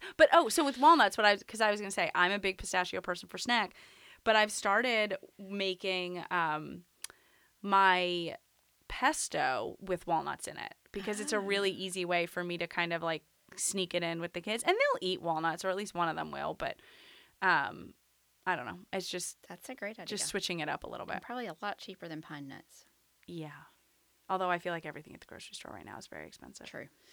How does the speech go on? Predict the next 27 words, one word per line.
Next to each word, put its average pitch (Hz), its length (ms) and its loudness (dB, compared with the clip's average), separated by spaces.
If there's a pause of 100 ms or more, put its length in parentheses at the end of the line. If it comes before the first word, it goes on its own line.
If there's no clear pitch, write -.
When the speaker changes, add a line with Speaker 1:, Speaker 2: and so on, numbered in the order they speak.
Speaker 2:
true. 131 160 -10 (680)
Okay, 349 380 8 (100)
so 226 400 8
those 247 680 10
are 214 720 10
the 202 60 -6
seven 196 340 0
foods 202 460 -6
or 175 160 -6
drinks 170 1000 -8
that 170 380 4
appear 180 220 -2
to 180 80 -4
have 185 160 -4
the 175 60 -2
most 165 500 0
potential 180 640 -4 (120)
for 185 200 -8
boosting 185 680 0
<laughs> - 0 -
your 190 520 4 (520)
focus, 269 840 10
helping 202 520 -4
you 175 260 -4
stay 160 300 -8
on 160 160 -6
task, 180 760 -2